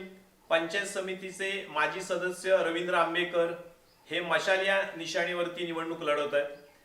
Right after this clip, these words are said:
आणि त्याचबरोबर या गणाच्या जो बाहेरचं गाव आहे दुसरं की जो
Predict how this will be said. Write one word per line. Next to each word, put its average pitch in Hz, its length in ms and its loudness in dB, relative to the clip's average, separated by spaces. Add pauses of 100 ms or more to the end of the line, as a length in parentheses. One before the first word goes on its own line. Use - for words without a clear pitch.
आणि 165 140 -8 (100)
त्याचबरोबर 226 680 2 (140)
या 202 140 4
गणाच्या 208 540 2
जो 226 280 -4
बाहेरचं 233 500 0
गाव 196 160 6
आहे 175 100 2
दुसरं 147 540 -8
की 175 80 -10
जो 208 540 0